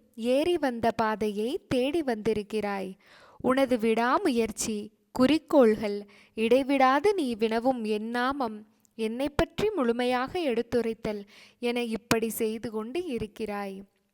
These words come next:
எந்த சூழ்நிலையிலும் கவலை வேண்டாம், கலங்காதே, நான் உன்னை பாதுகாப்பேன்.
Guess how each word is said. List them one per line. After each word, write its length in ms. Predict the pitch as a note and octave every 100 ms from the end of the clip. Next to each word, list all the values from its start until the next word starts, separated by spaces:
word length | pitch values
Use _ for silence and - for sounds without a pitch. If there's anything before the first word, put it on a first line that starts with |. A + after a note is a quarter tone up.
| _
எந்த 380 | G#3+ G#3+ A3 B3+ F#4+
சூழ்நிலையிலும் 840 | - C#4 A#3 A3+ A3 G#3+ G#3 G3+ - - _ -
கவலை 360 | A#3 B3 D#4+ F#4
வேண்டாம், 560 | C4 G#3+ G#3 G#3 G3+ - _
கலங்காதே, 760 | A3+ A3 C#4+ C#4+ G#3+ G3 G3+ G3 _ _ _
நான் 260 | A3 A3+ A3+
உன்னை 260 | A3 G#3 G#3 G#3
பாதுகாப்பேன். 880 | G#3+ G#3+ C4 D#4+ A3+ - - G3